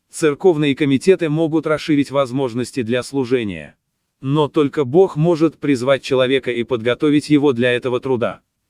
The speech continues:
Призыв на служение — это не просто оценка своих талантов и способностей и затем выбор наилучшей возможности для работы. Это побуждение,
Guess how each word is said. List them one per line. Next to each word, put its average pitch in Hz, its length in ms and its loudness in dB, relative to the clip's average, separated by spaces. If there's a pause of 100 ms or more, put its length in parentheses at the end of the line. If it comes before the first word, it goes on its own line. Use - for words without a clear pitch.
(420)
Призыв 143 400 2
на 127 160 -2
служение — 127 720 -2
это 143 260 -2
не 147 140 2
просто 160 440 0
оценка 123 360 -6
своих 120 380 -2
талантов 123 580 -4
и 135 100 -2
способностей 175 800 0
и 156 100 0
затем 131 460 2
выбор 120 300 0
наилучшей 135 560 0
возможности 135 720 0
для 120 180 0
работы. 117 520 -4 (460)
Это 147 280 -2
побуждение, 156 800 2